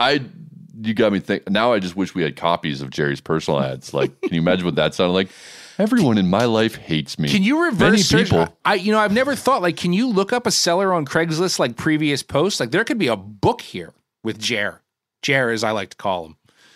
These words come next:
Speaker 1: Jer, Jer deserves a book deal. I think that's, uh, that's what we learned here. Oh, man. That was a good one. Uh,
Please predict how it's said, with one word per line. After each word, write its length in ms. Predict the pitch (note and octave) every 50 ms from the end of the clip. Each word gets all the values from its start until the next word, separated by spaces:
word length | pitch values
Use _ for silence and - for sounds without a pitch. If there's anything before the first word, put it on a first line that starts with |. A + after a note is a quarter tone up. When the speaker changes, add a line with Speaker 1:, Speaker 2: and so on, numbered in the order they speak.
| _ _
Speaker 1:
Jer, 420 | - - - A2 A#2 C3 C#3 C#3+ G#3 G3 F#3+ G3
Jer 280 | E3 - A2 G#2+ G#2+ A#2
deserves 360 | A2+ G#2+ F2+ A2+ A2+ G#2+ F#2+ F#2+
a 40 |
book 260 | E2+ D#2 F#2 F#2 - -
deal. 180 | E2 C#2+ C#2 - - - _ - - - _ _ - -
I 100 | E2+ E2
think 220 | - G2 F2+ E2
that's, 300 | - G2 F2+ E2+ - -
uh, 280 | G2 F2+ E2 D#2+ D#2 D2 - _ _ -
that's 220 | E2 E2 - -
what 140 | F2+ E2 C2
we 100 | D#2+ D#2+
learned 320 | D2+ D#2 D#2+ E2 E2 D2+
here. 140 | D#2 C#2+ C#2+ C#2+ - - - - - - - - _ _ _ _ _ _ - -
Oh, 360 | - F#2+ F#2+ F#2 F2 E2+ E2
man. 340 | E2 F2 F2 F2 E2+ E2 E2
That 140 | D#2+ B2 D3
was 120 | E3+ F3 C3+
a 20 | -
good 160 | F3 F3 D3+
one. 220 | C3 A2+ F#2 D#2 - _ _ _ _ _ _ _ _
Uh, 320 | - G2 G2 G2 G2 G2